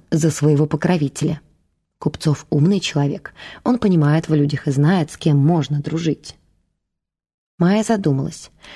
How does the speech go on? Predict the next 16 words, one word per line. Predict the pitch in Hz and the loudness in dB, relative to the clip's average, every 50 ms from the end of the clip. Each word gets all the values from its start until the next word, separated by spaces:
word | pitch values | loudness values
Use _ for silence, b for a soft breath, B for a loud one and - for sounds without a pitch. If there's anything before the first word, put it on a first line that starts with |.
| B B B B | B B B B
Два | 160 160 165 175 165 | 0 2 2 2 2
телеканала, | - - 156 151 - 147 143 147 147 151 175 190 - - _ _ _ _ _ _ _ _ _ _ _ _ _ | 0 -2 -4 -2 0 0 2 2 4 2 2 0 -2 -8 _ _ _ _ _ _ _ _ _ _ _ _ _
пара-троечка | - 208 202 185 165 - 165 156 147 - - - 156 | 0 2 2 2 0 0 0 0 0 -2 -4 -2 0
радиостанций. | 151 156 147 156 151 147 143 - - - 165 165 196 202 - - 240 247 254 - _ _ _ _ _ _ _ _ _ _ | 0 2 2 2 0 0 -2 -4 -4 -4 -2 0 0 -2 -2 -2 -2 -2 -4 -6 _ _ _ _ _ _ _ _ _ _
Она | - 185 180 190 | -2 0 2 2
вдруг | 175 180 185 - - - | 2 0 -2 -4 -4 -6
поняла, | - 185 185 185 170 156 151 | -4 -2 0 2 2 2 2
о | 147 | 0
ком | - 160 151 147 | 0 0 2 2
идёт | 143 151 147 - | 2 0 -2 0
речь. | - 147 143 - - - _ _ _ _ _ _ _ _ _ _ _ _ _ _ _ _ _ | 0 -2 -2 -2 -6 -12 _ _ _ _ _ _ _ _ _ _ _ _ _ _ _ _ _
«Станислав | - - - - 160 160 160 147 - 160 156 143 - | -20 -12 -2 0 2 2 2 0 0 -2 -2 -2 -2
Коржак?» | - 156 151 151 143 170 208 - - - _ _ _ _ _ _ _ _ - | -2 -2 0 2 2 0 0 -2 -4 -14 _ _ _ _ _ _ _ _ 0
уверенно | 160 160 147 160 156 151 147 151 | 2 4 4 4 4 4 2 0
спросила | 147 - - - 143 - - 151 147 | 0 -2 -4 -4 -2 -2 0 2 2
Майя. | 147 147 147 147 143 151 | 2 2 2 2 0 -2